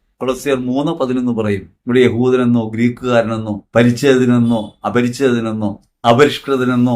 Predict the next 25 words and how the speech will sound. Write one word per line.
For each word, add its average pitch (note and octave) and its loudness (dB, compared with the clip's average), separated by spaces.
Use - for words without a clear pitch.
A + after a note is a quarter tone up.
സ്ഥിതിയനെന്നോ B2+ 0
അടിമയെന്നോ C3 0
സ്വതന്ത്രനെന്നോ A#2 -2
ഭേദമൊന്നുമില്ല. G#2 -4
പിന്നെയോ B2 2
ക്രിസ്തു A#2+ -8
എല്ലാമാണ്, B2 2
എല്ലാവരിലുമാണ്. G2 -6
അങ്ങനെ A3+ 4
ഒരു A#3+ -2
സ്വാതന്ത്ര്യം F3 0
ഉണ്ടാകുമ്പോഴാണ് B2 0
നമുക്ക് C#3 -14
തുറവി A#2+ -4
ഉണ്ടാകുക, G2+ -10
അപ്പോഴാണ് G#3+ 2
നമ്മൾ F#3+ 0
സ്വാതന്ത്ര്യം C3+ 0
അനുഭവിക്കുക. A2 -2
അല്ലെങ്കിൽ A3+ -2
മതിലുകൾ F3 -2
എപ്പോഴും E3 -4
നമ്മൾ A#2+ -6
കാണും. - -16
നമ്മൾ D3+ -4